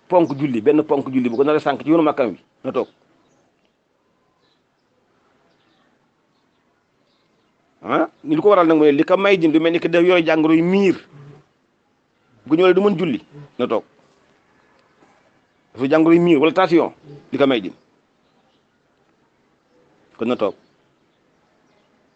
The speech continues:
Wala man tu jigéen nag yooyu aji Màkk, kala julli ni ko góor la. Jigéen ji yoonu Màkk, comme góor la.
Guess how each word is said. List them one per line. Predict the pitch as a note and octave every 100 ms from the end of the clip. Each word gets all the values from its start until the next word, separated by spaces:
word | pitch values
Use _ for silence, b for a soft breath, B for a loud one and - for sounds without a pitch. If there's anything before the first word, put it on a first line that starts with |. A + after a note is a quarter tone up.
| _ _ _ _ _ _ _ _ _ _ _ _ _ _ _ _ _ -
Wala | D3+
man | E3+
tu | D#3+
jigéen | E3+ E3+
nag | D3+
yooyu | D#3 D#3
aji | E3+
Màkk, | D3+ -
kala | E3 E3+
julli | D#3
ni | D3+
ko | E3+
góor | D3+ A#2
la. | G#2+ C#3+ - - _ _ _ _ _ _ _ _ _ _ _ _ _ _ A2+
Jigéen | C3+
ji | D#3+
yoonu | E3
Màkk, | B2 - _ _ -
comme | E3+
góor | C3+ A2
la. | -